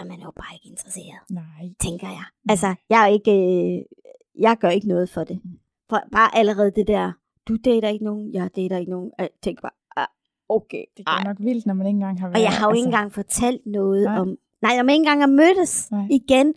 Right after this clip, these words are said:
Speaker 2: Det er
Speaker 1: for at
Speaker 2: vanvittigt.
Speaker 1: se, om man overhovedet har
Speaker 2: Shit, mand.
Speaker 1: noget til fælles.
Speaker 2: Åh.
Speaker 1: Ja, jeg, jeg, jamen, jeg får helt ondt i maven,
Speaker 2: Ja.
Speaker 1: når jeg fortæller det.
Speaker 2: <laughs>
Speaker 1: Jeg
Speaker 2: Får
Speaker 1: får helt
Speaker 2: du også helt dårligt?
Speaker 1: Jeg får det dårligt, altså.
Speaker 2: Ja.
Speaker 1: Jamen, det gjorde jeg også. Jeg tænkte bare, "Hvad siger manden?" <gasps> Nej, det skal jeg i hvert fald ikke,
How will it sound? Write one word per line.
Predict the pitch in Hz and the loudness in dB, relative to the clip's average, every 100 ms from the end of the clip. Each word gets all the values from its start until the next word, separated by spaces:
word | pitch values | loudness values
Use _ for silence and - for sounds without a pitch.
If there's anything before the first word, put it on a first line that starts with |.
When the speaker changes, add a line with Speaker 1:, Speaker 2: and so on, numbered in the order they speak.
| _ | _
Speaker 2:
Det | 240 214 | -4 2
er | |
Speaker 1:
for | 294 | 4
at | |
Speaker 2:
vanvittigt. | 247 220 | 6 4
Speaker 1:
se, | 339 302 - | 2 2 2
om | 240 | 0
man | 233 233 | 0 0
overhovedet | 226 220 285 302 277 | 0 4 4 4 2
har | 285 254 175 - _ | -2 0 -2 -6 _
Speaker 2:
Shit, | _ _ 277 - - | _ _ -14 -10 0
mand. | 220 | 4
Speaker 1:
noget | 220 247 254 | 6 6 4
til | 247 | -2
fælles. | - - 294 208 175 339 339 | -2 2 4 4 0 -2 -6
Speaker 2:
Åh. | 330 330 339 330 330 | -6 -8 -8 -8 -6
Speaker 1:
Ja, | - 269 - - | 0 0 0 -2
jeg, | 320 226 - | -2 -2 -2
jeg, | 269 262 - 202 _ - - 262 | 0 0 -2 -20 _ -20 -10 -4
jamen, | 196 175 | -2 -4
jeg | - | -4
får | |
helt | 190 190 | -6 -4
ondt | 190 | -6
i | 175 | -6
maven, | 190 214 | 2 6
Speaker 2:
Ja. | |
Speaker 1:
når | - | 6
jeg | 202 480 | 6 6
fortæller | - 247 240 | 8 6 6
det. | 208 202 | 6 4
Speaker 2:
<laughs> | - 605 _ 247 | 2 -20 _ 4
Speaker 1:
Jeg | |
Speaker 2:
Får | 208 | 8
Speaker 1:
får | 381 | 10
helt | |
Speaker 2:
du | 370 | 8
også | 370 | 6
helt | 330 320 | 2 4
dårligt? | 311 339 359 - | 4 4 2 2
Speaker 1:
Jeg | 240 | 4
får | 247 | 4
det | 214 202 | 4 2
dårligt, | 202 185 294 392 - | 2 4 6 4 2
altså. | - - 285 | -4 -2 0
Speaker 2:
Ja. | 285 | 2
Speaker 1:
Jamen, | 240 247 | 0 -2
det | 302 | 4
gjorde | 302 | 6
jeg | 262 190 | 6 4
også. | 185 - | 2 -2
Jeg | 202 | -2
tænkte | 220 220 | 0 0
bare, | 190 | 0
"Hvad | 233 | 0
siger | - 269 349 381 | 0 2 4 4
manden?" | 320 302 233 - - 214 220 | 6 4 2 0 4 6 8
<gasps> | - - - - | 6 2 -4 -6
Nej, | 190 175 | -4 -2
det | 262 | -4
skal | - 214 | -2 -2
jeg | |
i | 180 | -2
hvert | 180 - | -4 -6
fald | 190 | -8
ikke, | 226 | -8